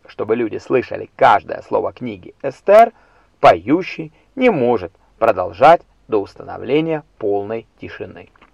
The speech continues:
Если обычно евреи посещают синагогу в выходных костюмах,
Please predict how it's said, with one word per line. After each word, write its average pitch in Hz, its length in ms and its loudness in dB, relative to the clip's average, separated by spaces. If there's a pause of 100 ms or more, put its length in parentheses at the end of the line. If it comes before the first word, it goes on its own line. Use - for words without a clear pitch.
(280)
Если - 380 -6
обычно 143 540 0 (100)
евреи 110 400 -6
посещают - 680 -10
синагогу 117 640 -8 (320)
в 110 100 -8
выходных 113 540 -4
костюмах, - 680 -2